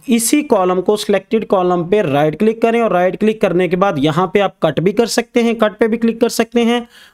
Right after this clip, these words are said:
और अगर आपने कॉपी करना है तो कॉपी के लिए भी यहां पे हम कॉपी कर सकते हैं। अ-, अब मैंने यहां से इस कॉलम को करना है कट, या तो मैं राइट क्लिक करके कट कर सकता हूं,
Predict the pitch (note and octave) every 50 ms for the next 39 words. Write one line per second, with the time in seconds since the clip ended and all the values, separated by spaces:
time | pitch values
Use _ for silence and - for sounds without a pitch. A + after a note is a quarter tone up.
0 | _ _ - G#3 G#3+ A3 G#3+ G#3+ A3+ G#3+ G#3+ G#3+ A3 A3+ A3+ A3 G3+ F#3 - A3+
1 | G#3+ A3 A3+ G#3 G#3+ G#3+ G#3+ G#3+ A3 A3 - A#3 A3 - G3+ F3 D#3+ - F#3+ E3+
2 | G3+ G3+ G#3 F3 G3+ G#3 F#3+ A3 A3 F3+ F3+ E3+ D#3+ F#3 F3 F3 G#3 G3+ G#3+ A3
3 | G3+ - - D#3+ C#3+ - - F#3+ F3 A#3 A3+ A3 - A3 G#3+ - A#3 A3+ A3+ A#3
4 | A#3 A3+ A#3 - - - - _ _ _ _ _ _ _ _ G3+ - - - -
5 | - F3+ F#3+ D#3+ - - - _ _ _ D#4 G3 G3 G#3 G#3+ A3+ B3 C4 B3 A#3+
6 | A3+ G#3 A3+ A3+ - B3 A#3+ - - A3+ A#3 - - - G#3+ G3 G3 G#3 G3+ F#3+
7 | A3+ G#3+ G#3+ - F#3 F3+ F#3+ F#3 F3+ G3+ G3 G3 - G#3 E3+ - - - _ _
8 | _ _ _ - E3+ D#3 F#3+ F#3+ G3+ A3 G#3+ B3 B3 B3 A#3+ A#3+ A#3+ B3 A#3+ A3
9 | G3 F#3 F3+ - _ _ _ - F#3 F3 F3+ F3 F#3 F3+ F3+ - A3+ A#3+ A#3+ B3
10 | B3 A#3+ A#3+ B3 A#3+ B3+ B3 B3 B3 - B3 - - A#3+ A#3 - - A#3+ A#3 A3+
11 | A#3 A#3 A#3 A#3